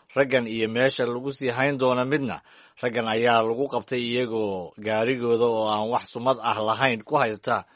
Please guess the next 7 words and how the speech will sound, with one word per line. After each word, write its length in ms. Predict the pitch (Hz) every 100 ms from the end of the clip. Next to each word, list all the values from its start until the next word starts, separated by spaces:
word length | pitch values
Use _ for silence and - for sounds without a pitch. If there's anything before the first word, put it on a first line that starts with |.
| _ _ -
qoriga 460 | 143 123 101 92 82 - _ _ - 92 104
waaweyn 680 | 104 104 104 120 131 127 120 - - _
ee 340 | 113 104 98 104
loo 220 | 110 120
yaqaano, 800 | 120 110 - 110 110 120 117 113 -
ee, 320 | 107 101 95 95
rifle-ka, 640 | 107 135 123 123 -